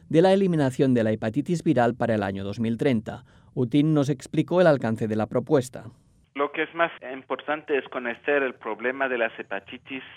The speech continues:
Speaker 2: para soportar a la in-, iniciativa de la eliminación. Y del punto de vista de la población,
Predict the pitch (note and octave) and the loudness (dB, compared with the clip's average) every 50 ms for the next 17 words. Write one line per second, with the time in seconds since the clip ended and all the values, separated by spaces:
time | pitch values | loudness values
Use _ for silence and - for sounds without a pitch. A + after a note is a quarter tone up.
0 | - - - _ _ B2+ A#2 A#2 A2+ G#2+ - - B2+ _ B2 G#2+ - _ - C3 | -20 -20 -20 _ _ -2 0 0 0 -2 -4 -10 -14 _ -12 -12 -8 _ -2 0
1 | C3 C3 - A2+ G#2+ A2 G#2+ A2 A2 A2 G#2+ A2 _ _ C3 B2+ B2 A#2+ A2 - | 0 0 -2 -2 0 0 -2 -2 -2 -6 -10 -14 _ _ -14 -14 -14 -14 -10 -8
2 | A2+ G#2 - - D3 C#3 C3+ C3+ B2+ A#2+ A#2 A2 A2 A2+ A2 G#2+ A2 A2 A2 G#2+ | -8 -8 -8 -10 -10 -2 0 0 0 0 0 -2 -2 -2 -2 -6 -10 -10 -8 -8
3 | G#2 G2+ - - - F#2 F2 E2+ - _ _ A2+ A2+ A2 - A2+ A#2 A#2+ - D3 | -8 -10 -10 -16 -14 -14 -14 -16 -16 _ _ -18 -14 _ -8 -8 -8 _ -12 -14
4 | C#3+ C3+ _ D3 C#3 C3 - - B2 A2+ B2+ B2 - - B2 A#2+ A#2 A2+ A2+ A2+ | -14 -12 _ -4 -4 -4 -2 -4 -6 -8 -8 -12 -8 -6 -4 -4 -2 -2 -2 -4
5 | - A#2+ A2+ - A2+ G#2 G#2 G2 - - - B2+ B2 B2+ C#3 D#3+ E3+ | -4 -8 -10 -8 -6 -6 -6 -6 -8 -10 -8 -4 -4 -4 -4 -6 -12